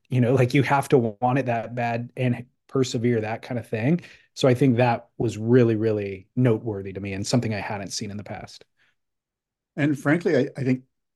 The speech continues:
Speaker 2: in many ways, the women's division was, I found myself more excited about it or, or just more engaged in the women's division, I guess.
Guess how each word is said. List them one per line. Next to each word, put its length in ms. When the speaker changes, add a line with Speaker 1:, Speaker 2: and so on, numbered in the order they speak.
Speaker 2:
in 140
many 180
ways, 340
the 160
women's 380
division 500
was, 340
I 120
found 260
myself 460
more 500
excited 640
about 400
it 140
or, 80
or 500
just 260
more 440
engaged 760
in 100
the 80
women's 360
division, 520
I 100
guess. 380